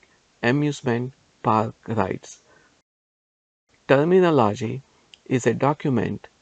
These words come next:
containing definitions and explanations.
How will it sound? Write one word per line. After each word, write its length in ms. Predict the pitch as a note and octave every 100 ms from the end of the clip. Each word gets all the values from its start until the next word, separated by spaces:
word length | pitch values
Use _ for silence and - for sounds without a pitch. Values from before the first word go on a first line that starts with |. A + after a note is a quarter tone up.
| _ _ _
containing 760 | - A#2+ B2 E3 D#3+ D#3+ D#3 D3+
definitions 800 | B2+ B2+ C#3 C3+ - C3+ C3+ - _ _ _
and 340 | B2+ A#2 A#2+ -
explanations. 880 | B2+ - A#2+ G#2 G2+ - - - -